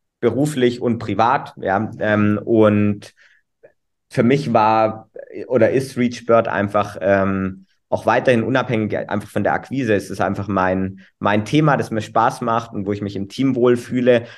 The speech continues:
Wir haben auch eine gute zweite Führungsebene, sodass das jetzt nicht so irgendwie so ein, ein riesiges Problem war, weil wir super Teamleader haben,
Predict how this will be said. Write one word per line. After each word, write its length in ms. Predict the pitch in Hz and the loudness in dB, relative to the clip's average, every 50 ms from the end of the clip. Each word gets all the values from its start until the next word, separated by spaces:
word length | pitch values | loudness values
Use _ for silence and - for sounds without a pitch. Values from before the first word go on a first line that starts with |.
| _ | _
Wir 80 | _ - | _ 0
haben 80 | 110 | 0
auch 60 | 110 107 | 0 0
eine 160 | 120 113 117 | 0 -2 0
gute 260 | 151 160 175 165 143 | 0 0 0 0 -2
zweite 400 | 151 - - - 175 - - - | -2 0 0 2 2 2 0 -4
Führungsebene, 800 | - - 147 151 151 151 151 151 151 - 143 139 143 135 131 110 | -4 -2 0 2 2 2 0 0 -2 -4 -2 -2 0 -2 0 -2
sodass 320 | 113 107 110 107 107 - | 0 0 -2 -2 -2 -4
das 100 | 107 104 | -6 -2
jetzt 240 | - 107 107 - 113 | -2 -2 -2 -2 -4
nicht 240 | 117 120 117 - - | -4 -4 -4 -6 -2
so 280 | 117 110 110 104 107 - - _ _ | 0 2 2 2 0 -6 -14 _ _
irgendwie 260 | - 113 117 104 113 | 0 0 2 2 0
so 160 | 107 104 110 | 0 0 2
ein, 260 | 107 104 101 92 - | 2 2 0 -2 -2
ein 60 | 104 110 | -2 -2
riesiges 480 | 107 110 123 131 120 123 117 113 - | -2 0 -2 -2 0 -2 -2 -2 -4
Problem 380 | - - 98 90 110 147 175 160 | -8 -10 -6 -2 0 0 2 2
war, 160 | 151 139 120 | 2 2 2
weil 160 | 113 104 95 | 2 0 2
wir 180 | 104 104 101 98 | 2 2 2 2
super 460 | 98 - - 127 127 110 104 101 - | 0 -6 -10 -6 -2 -2 -2 -2 -2
Teamleader 600 | - - 139 143 139 127 131 135 131 123 120 117 | -6 -4 -2 -2 0 0 0 2 2 2 2 2
haben, 680 | 113 113 113 113 110 110 113 110 113 113 110 107 110 | 2 2 2 2 0 0 -2 -4 -4 -6 -6 -8 -10